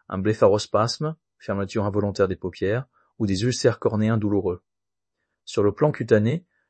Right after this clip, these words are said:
l'exposition à la sève entraîne une dermatite de contact caractérisée par un érythème, un prurit localisé et, dans les cas plus sévères, l'apparition de vésicules.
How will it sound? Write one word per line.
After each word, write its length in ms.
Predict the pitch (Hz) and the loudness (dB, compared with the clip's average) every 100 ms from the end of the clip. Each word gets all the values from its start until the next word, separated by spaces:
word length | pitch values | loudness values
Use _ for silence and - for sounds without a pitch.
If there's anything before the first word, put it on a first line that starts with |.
| - | -6
l'exposition 640 | 107 - 123 113 104 123 | -6 0 0 2 -2 2
à 20 | 107 | 4
la 100 | 95 | 4
sève 260 | - 120 | 4 4
entraîne 320 | 104 - 117 | 2 0 2
une 100 | 101 | 2
dermatite 460 | 95 107 123 120 123 | 2 2 2 -2 -4
de 60 | 104 | -4
contact 440 | 107 95 117 - | -2 -2 -2 0
caractérisée 680 | 113 107 - 117 107 110 131 | 0 0 2 0 2 0 2
par 200 | 104 90 | 0 0
un 100 | 98 | -2
érythème, 540 | 110 101 98 117 131 _ _ _ _ | -2 -2 -2 -2 -8 _ _ _ _
un 120 | 104 | -12
prurit 320 | 92 - 117 127 | -6 2 4 4
localisé 680 | 123 113 104 98 107 131 _ _ _ | 4 2 2 -2 -4 -4 _ _ _
et, 120 | - | -2
dans 120 | 98 | 0
les 120 | 95 92 | -2 2
cas 140 | 135 | 2
plus 160 | 139 104 | 2 -8
sévères, 580 | - 101 98 127 139 _ _ | -2 2 2 2 -2 _ _
l'apparition 460 | 107 104 98 98 143 | -2 2 0 0 -2
de 100 | 101 | 0
vésicules. 560 | 101 101 - 82 95 | -2 -4 -8 -8 -8